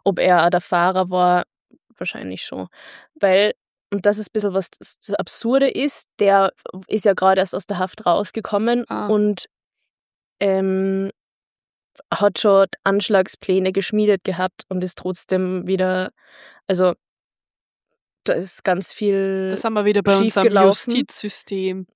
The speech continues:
Speaker 1: Genau, da ist ganz viel schiefgelaufen und das, die Sache ist aber, du kannst n-, weil dann ganz viel natürlich nutzen das leider ganz viel Rechtsradikale jetzt, um jetzt Hetze zu, zu betreiben und nutzen das dann für sich.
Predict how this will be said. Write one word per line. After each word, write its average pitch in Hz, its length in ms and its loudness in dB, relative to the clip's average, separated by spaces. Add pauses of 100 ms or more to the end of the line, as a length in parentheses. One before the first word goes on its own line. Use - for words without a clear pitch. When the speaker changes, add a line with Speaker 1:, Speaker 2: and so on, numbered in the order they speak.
(320)
Speaker 1:
Genau, 233 320 2
da 202 60 6
ist 208 120 2
ganz 214 180 -2
viel 220 100 -10
schiefgelaufen 240 720 0
und 226 180 -6
das, - 200 -8 (120)
die 226 60 -4
Sache 247 280 0
ist 226 80 -4
aber, 214 140 2
du - 80 -6
kannst 214 400 -4
n-, 214 220 -2 (640)
weil 214 200 4
dann 208 160 2
ganz 208 220 4
viel 220 80 2
natürlich 208 560 0 (280)
nutzen 214 340 -4
das 190 160 -4
leider 185 400 4
ganz 180 240 0
viel 185 140 -6
Rechtsradikale 180 760 -2
jetzt, 185 320 0
um 185 180 -2
jetzt 180 540 -2
Hetze 185 560 0
zu, 180 800 0
zu - 140 -10
betreiben 185 560 -4 (320)
und 196 100 -2
nutzen 185 280 -2
das - 120 -4
dann - 140 -8
für 180 120 -6
sich. 285 360 0